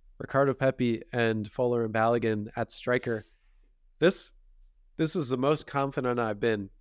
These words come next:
in our number nines in our striker core that I've been in a long time. How are you feeling about Ricardo Pepi and Folarin Balogun? And we know Balogun is kind of, like, a, a much more bright star in the sky, I would say,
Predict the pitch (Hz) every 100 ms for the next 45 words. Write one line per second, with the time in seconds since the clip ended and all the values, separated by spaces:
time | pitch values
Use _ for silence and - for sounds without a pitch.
0 | _ 170 127 110 110 113 113 113 113 110
1 | 110 107 101 110 107 104 - 120 - 110
2 | - 117 107 101 - _ - _ - 117
3 | 113 127 123 110 104 101 110 127 120 104
4 | 104 101 101 - _ _ 135 156 170 151
5 | 139 131 120 110 110 - - 110 107 113
6 | 107 110 104 113 110 107 107 107 107 110
7 | 107 104 - _ _ _ - 131 143 156
8 | 156 139 139 135 139 131 127 131 120 120
9 | 117 113 - 107 107 - - _ _ _
10 | _ 131 123 131 - - 139 131 127 120
11 | - _ _ _ 135 131 147 - - -
12 | 123 120 135 131 131 - 135 127 135 135
13 | 139 139 - 135 139